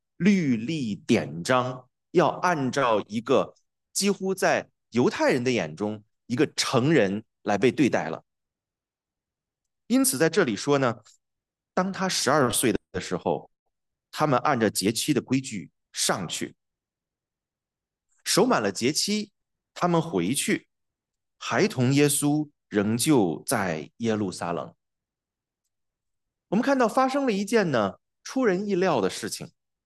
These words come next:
按理说，跟父母一起去到哪里，父母回家，应该孩子也自动的就跟着父母一起回去了。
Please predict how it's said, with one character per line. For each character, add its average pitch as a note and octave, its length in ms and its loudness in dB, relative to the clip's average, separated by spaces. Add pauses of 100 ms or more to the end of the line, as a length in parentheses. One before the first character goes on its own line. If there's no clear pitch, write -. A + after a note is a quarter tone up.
(600)
按 G3+ 140 0
理 D3 120 0
说， E3+ 500 0 (100)
跟 G#3 140 4
父 A#3 160 0
母 D3+ 140 2
一 F#3+ 160 -4
起 C3 120 -4
去 A3 220 -4
到 E3 160 2
哪 C3 180 2
里， A2 460 0 (200)
父 A3 160 0
母 C3 140 0
回 C3 180 0
家， E3+ 480 -2 (200)
应 A#3 160 -4
该 C4 120 -2
孩 D3 240 -2
子 F3+ 300 -2 (140)
也 B2 160 -2 (680)
自 - 140 0
动 D#4+ 280 2
的 G#2 300 0 (340)
就 A#3 120 4
跟 A3 180 2
着 A3 80 4
父 A3+ 200 -2
母 A2 180 0
一 A2 60 -8
起 - 220 -2
回 A2 280 0
去 D#4 240 0
了。 B2 320 -2